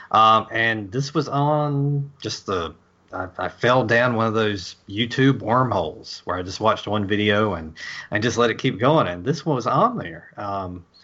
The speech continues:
and, and yeah, it was just such a unique game. It <laughs> had a, uh, and we'll talk about as we go through, uh, this game had a, a very odd gimmick to it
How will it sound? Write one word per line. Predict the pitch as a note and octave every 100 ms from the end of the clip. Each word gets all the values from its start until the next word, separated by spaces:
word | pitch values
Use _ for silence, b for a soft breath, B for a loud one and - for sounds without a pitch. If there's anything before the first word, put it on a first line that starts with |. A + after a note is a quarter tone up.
| b b _
and, | - A2 A2+ G#2+
and | G2+ G2 F2+
yeah, | E3+ -
it | G#2+
was | A#2+ -
just | G#2 -
such | A2+ - -
a | G2+ G#2 G2 F#2+ F2+ B B B B _ -
unique | F#2 G2 G#2 C#3+ - - - _ G#2
game. | F#2+ G#2+ E2+ D2+ D2+
It | F#2
<laughs> |
had | G2 - - - B2 -
a, | G#2 - B B B B
uh, | G2+ G2+
and | G#2
we'll | A#2
talk | C3+ A#2 A2+
about | G#2
as | F#2+
we | F#2 F#2+
go | F#2+
through, | F2 F2+ F#2+ E2 F2+
uh, | F2 E2+
this | G#2+
game | - F#2+ F#2+
had | G2+ F2
a, | D#2 D#2 B B B B -
a | F2 E2 - _ _ _ _ _ _ _ _ _ _ -
very | B2+ C3+ A#2
odd | A2+ A#2 A2+
gimmick | G2 G#2+ C3+ -
to | C3+ D3
it | D3